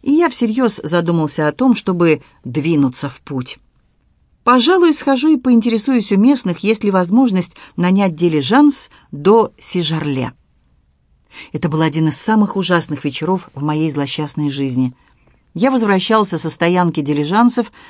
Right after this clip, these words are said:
где мне отказали, сообщив, что дорога на Сижарле разбита и что мне придется наслаждаться пребыванием в Лакцине еще как минимум неделю.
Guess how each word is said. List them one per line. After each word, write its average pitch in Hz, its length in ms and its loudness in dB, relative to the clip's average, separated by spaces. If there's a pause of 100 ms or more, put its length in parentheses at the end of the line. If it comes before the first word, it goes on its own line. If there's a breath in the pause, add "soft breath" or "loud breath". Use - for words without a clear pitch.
(120)
где 185 200 0
мне 214 220 4
отказали, 208 640 0 (320 soft breath)
сообщив, 220 640 0
что 160 160 -4
дорога 160 440 0
на 151 280 2
Сижарле 143 680 -2 (280 loud breath)
разбита 165 600 0
и 147 100 2
что 180 220 -4
мне 175 180 0
придется 170 400 -4
наслаждаться 160 840 -2 (380 loud breath)
пребыванием 170 640 2
в 139 40 -4
Лакцине 165 540 0
еще 160 200 -4
как 151 200 -6
минимум 151 400 -2
неделю. 127 480 -2